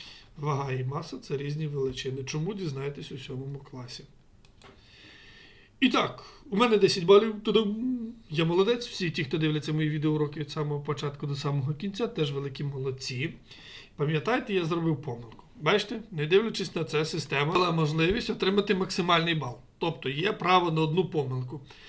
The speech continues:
Звісно, чим більше буде помилок, тим нижчою буде оцінка. Тут не пряма <laughs> залежність. Тут пряма залежність, чим більше правильних відповідей,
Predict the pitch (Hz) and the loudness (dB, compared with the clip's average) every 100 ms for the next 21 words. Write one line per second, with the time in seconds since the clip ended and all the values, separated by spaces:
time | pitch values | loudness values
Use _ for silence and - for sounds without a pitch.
0 | - - - 175 262 247 247 262 - 214 | -20 -10 0 8 8 8 2 -2 2 4
1 | 220 254 - 185 190 160 - 135 151 196 | 4 4 2 2 4 2 2 0 8 12
2 | 233 254 269 330 - - - - - - | 12 10 6 4 4 -4 -20 -20 -20 -20
3 | - - - - - - - - 135 123 | -20 -20 -20 -20 -20 -20 -20 -6 -4 -2
4 | 123 123 156 208 196 - 247 240 254 175 | -4 4 6 6 4 -6 -6 -2 -2 -2
5 | 156 160 151 185 208 202 - 320 349 320 | 0 0 0 0 -2 -8 -6 -2 -2 -2
6 | 156 135 156 - - - - - - - | -4 -10 -18 -20 -20 -20 -20 -20 -20 -20
7 | - - 165 165 233 247 214 180 - 240 | -10 -4 -4 -2 -2 2 2 2 2 0
8 | 339 - - - - 233 - - 196 - | 0 -6 -4 -4 -2 -2 -4 -6 -10 -10
9 | - - - - - - 185 - - - | -14 -20 -16 -16 -18 -4 -2 -2 -8 -20
10 | - 175 170 175 160 185 175 175 160 - | 2 4 6 4 4 4 4 2 0 0
11 | 170 156 196 175 208 196 269 277 294 302 | 0 2 2 4 2 2 2 6 8 8
12 | 208 170 156 127 143 160 156 127 - 139 | 8 8 4 -4 -4 -2 -2 -4 -8 -6
13 | 139 131 151 | -6 0 0